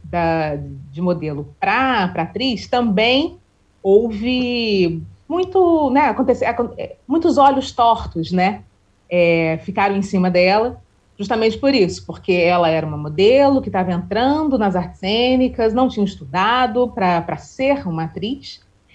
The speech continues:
então, sempre gera esse, esse desconforto, digamos assim, né? Por parte de, de algumas pessoas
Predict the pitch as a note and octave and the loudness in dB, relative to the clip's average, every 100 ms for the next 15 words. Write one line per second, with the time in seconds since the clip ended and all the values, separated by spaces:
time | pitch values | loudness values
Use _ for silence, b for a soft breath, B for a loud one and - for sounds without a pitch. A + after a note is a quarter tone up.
0 | b A3 A3 B3 B3 D4+ C#4 C4 F#3+ G#3+ | b -6 0 0 2 0 0 0 2 2
1 | A3+ B3 - G#3 G3+ - A#3+ A#3 A3+ A3 | 2 2 2 2 0 -6 -4 -2 0 2
2 | F#3+ D#3+ - - G3+ G#3 F#3 - A3+ - | 2 0 -4 -8 -8 -6 -4 0 0 2
3 | G#3 F#3 F#3 - D3+ E3 D#3+ D3+ C#3+ - | 2 2 0 -14 -12 -8 -6 -6 -8 -10
4 | C3 F3+ G#3+ G3+ C#3+ C3+ - E3 - E3+ | -4 0 0 -2 -10 -20 -18 -18 -8 -4
5 | D#3+ - E3+ E3+ F3 D#3+ D3 E3 D#3 D#3 | -4 -4 -6 -2 0 0 -2 -2 -2 -4
6 | E3 F3+ A3 A3 G#3 A#3 | -8 -6 -6 -2 2 2